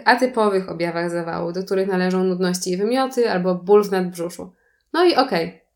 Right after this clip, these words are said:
Najczęściej zawał objawia się tak, jak sobie go wyobrażamy. A wyobrażamy sobie, e, jakiegoś ciężko dyszącego faceta, ściskającego się za serce,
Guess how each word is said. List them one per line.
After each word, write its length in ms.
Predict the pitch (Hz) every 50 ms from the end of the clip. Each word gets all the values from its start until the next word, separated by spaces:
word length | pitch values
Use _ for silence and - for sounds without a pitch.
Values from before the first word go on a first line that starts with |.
| _ _ _ _ _ _ _ _ _ _ _ _ _ _ _ _ _ _ _ _ -
Najczęściej 420 | 233 240 240 330 330 320 320 285
zawał 260 | 247 277 269 269 254
objawia 320 | 220 220 247 240 240 240 233
się 120 | 233 214 202
tak, 280 | 247 247 240 240 240
jak 160 | 214 196 196
sobie 240 | - 202 196 196 190
go 140 | 190 196 196
wyobrażamy. 680 | 196 196 196 196 208 202 202 190 170 165 165 165 185 196
A 60 | 220
wyobrażamy 540 | 269 311 269 285 285 - 254 254 247 247 247
sobie, 580 | 247 247 226 214 233 233 226 226 226 214 196
e, 160 | 208 208 208
jakiegoś 440 | 202 190 196 220 214 202 208 202 202
ciężko 420 | - - - 233 226 220 226 233 214
dyszącego 500 | 196 208 214 220 214 214 226 208 208 202
faceta, 480 | 208 202 202 240 240 240 233 220 220
ściskającego 680 | 214 - - - - - 208 202 196 208 220 220 208 202
się 120 | 196 202
za 100 | 180 180
serce, 520 | 180 180 247 240 240 - - 233 226 -